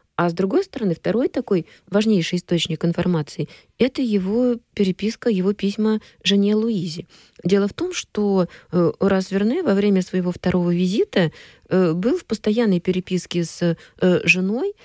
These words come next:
Впервые она была опубликована, э, в тысяча восемьсот пятьдесят шестом году во Франции на волне интереса к России в годы Крымской или Восточной войны, а потом она была опубликована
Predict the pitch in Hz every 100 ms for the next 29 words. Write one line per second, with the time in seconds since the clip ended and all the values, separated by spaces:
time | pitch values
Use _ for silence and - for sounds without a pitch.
0 | _ _ _ - 220 262 226 196 196 185
1 | 196 180 180 185 190 190 180 175 170 165
2 | - - _ - 180 175 - 190 - 175
3 | - 180 180 - 175 - 180 175 - 175
4 | 170 175 180 339 - - - _ - 170
5 | 180 226 - 233 214 - _ - 202 208
6 | 202 190 175 185 196 202 180 - 180 165
7 | - 180 175 - 160 151 - _ _ _
8 | _ _ _ _ _ 156 156 165 - 170
9 | 160 170 160 - - 170 165 165 180 165
10 | 180 175 190 240 427 _ _ _ - 190
11 | 196 190 180 - _ _ - 214 370 359
12 | 220 196 226 233 214 190 202 - 208 202